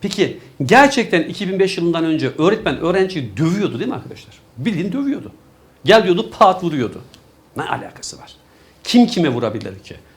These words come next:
Esasicilik vurabilir. Gücünü çünkü yasalardan, yönetmeliklerden, gücünü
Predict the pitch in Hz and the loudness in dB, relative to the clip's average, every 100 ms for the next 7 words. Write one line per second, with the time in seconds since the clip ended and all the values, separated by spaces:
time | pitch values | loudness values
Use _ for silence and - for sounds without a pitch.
0 | - 180 202 160 123 147 214 180 156 131 | -2 2 6 4 4 -6 -4 -2 0 -2
1 | 107 - - - 139 170 220 202 170 226 | -6 -10 -16 -8 -2 0 -2 -2 -4 -2
2 | 165 - 160 156 156 156 143 151 156 147 | -4 -2 0 0 0 0 0 -2 -6 -8
3 | - 139 135 117 95 - - - 143 240 | -4 -2 0 -2 -4 -16 -20 -10 0 2
4 | 190 214 | 2 -2